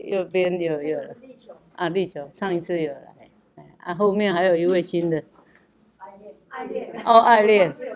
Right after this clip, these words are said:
Speaker 1: 哦，哦，哦，好，好，好，欢迎，欢迎。啊？沈丽。哦，沈丽啊，这么沈丽。哦。哦，沈定。哦，我以为说沈丽，哦，这姓。嗯，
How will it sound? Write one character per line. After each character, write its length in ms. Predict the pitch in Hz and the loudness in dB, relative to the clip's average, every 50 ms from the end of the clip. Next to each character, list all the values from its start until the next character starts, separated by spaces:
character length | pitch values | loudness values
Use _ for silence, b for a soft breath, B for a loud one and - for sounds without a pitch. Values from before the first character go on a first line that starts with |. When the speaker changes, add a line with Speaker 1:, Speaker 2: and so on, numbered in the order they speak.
| - - - - - - - - - - - - - | -14 -16 -18 -18 -16 -16 -14 -14 -16 -16 -18 -18 -8
Speaker 1:
哦， 120 | - 208 220 | -2 2 6
哦， 680 | 226 233 233 233 226 226 220 214 220 220 214 208 202 | 6 8 8 8 8 8 6 6 6 4 4 2 2
哦， 320 | - 226 202 196 185 170 - - | 2 2 2 2 0 -2 -4 -8
好， 220 | - 170 165 165 160 | -6 -6 -4 -4 -4
好， 220 | 160 160 156 151 | -4 -4 -4 -4
好， 160 | 151 156 151 | -6 -6 -8
欢 220 | 151 - 185 190 180 | -8 -6 -4 -2 -2
迎， 140 | 170 175 175 | -2 -2 -2
欢 240 | 175 170 175 170 | -2 -2 0 0
迎。 160 | 165 156 151 151 - - _ - - - _ - - - - - - - - - - - | -2 -4 -6 -8 -14 -20 _ -20 -20 -20 _ -20 -20 -20 -20 -20 -18 -18 -18 -18 -16 -8
啊？ 260 | - 185 220 240 - - - - - - - - - - - - - - _ _ _ _ - - - _ _ _ | -2 -2 -2 -2 -4 -8 -16 -16 -12 -12 -12 -12 -12 -16 -18 -20 -20 -20 _ _ _ _ -20 -20 -20 _ _ _
沈 220 | 208 190 180 196 | 4 4 6 6
丽。 220 | 214 277 262 202 147 123 113 - - - - - - - - | 4 4 4 4 2 -2 -8 -16 -18 -20 -20 -20 -20 -12 -6
哦， 360 | - 208 208 220 220 214 190 175 | -4 0 2 2 2 2 0 -2
沈 260 | - - 190 185 208 | -2 -2 -2 0 2
丽 220 | 226 262 247 220 | 2 2 4 4
啊， 240 | 196 170 151 - - - - | 2 2 0 -4 -8 -12 -4
这 80 | - 285 | 0 2
么 140 | 294 302 254 | 4 4 6
沈 240 | - 190 170 175 | 6 6 6 6
丽。 260 | 208 240 190 156 - - - - - - - - - - 403 - _ _ | 6 6 4 4 0 -6 -12 -18 -18 -18 -18 -18 -16 -18 -18 -18 _ _
哦。 260 | - 202 180 160 - - - 214 - - - - - _ _ - | 0 0 0 0 0 -6 -14 -18 -16 -16 -18 -18 -18 _ _ 0
哦， 120 | - 190 | 0 0
沈 320 | - - 185 170 165 151 | 4 6 6 6 6 4
定。 280 | - 269 247 196 147 - - - - | 4 4 4 4 2 -2 -8 -12 -8
哦， 280 | - 175 165 160 156 165 170 | -4 -4 -4 -4 -4 -4 0
我 160 | 175 185 180 | 2 2 2
以 40 | 175 | 2
为 80 | 175 175 | 2 2
说 140 | 180 180 | 0 0
沈 280 | 180 - - 147 143 147 | 0 0 -4 -4 -4 -4
丽， 240 | 156 175 147 143 147 _ | -4 -4 -4 -6 -10 _
哦， 180 | 165 165 156 143 | -10 -8 -8 -8
这 180 | - - 180 | -6 -4 -4
姓。 260 | 151 - - 175 143 - _ b b b b b b b b b b _ _ _ _ _ - | -4 -2 -2 -4 -4 -6 _ b b b b b b b b b b _ _ _ _ _ -12
嗯， 300 | 175 160 151 143 143 | -10 -8 -8 -10 -12